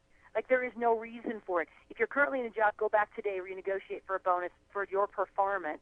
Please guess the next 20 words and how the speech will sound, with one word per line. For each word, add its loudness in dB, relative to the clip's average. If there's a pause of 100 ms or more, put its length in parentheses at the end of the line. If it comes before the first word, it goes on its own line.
(140)
and 0
then -4
you -6
gotta 0
perform, -4 (320)
but 0 (260)
negotiate 2
for -10
some -10
more -4
money. -6 (640)
Go 6
create, -8 (100)
we -2
want 2
you -6
to -8
create -8
a -20
cash -8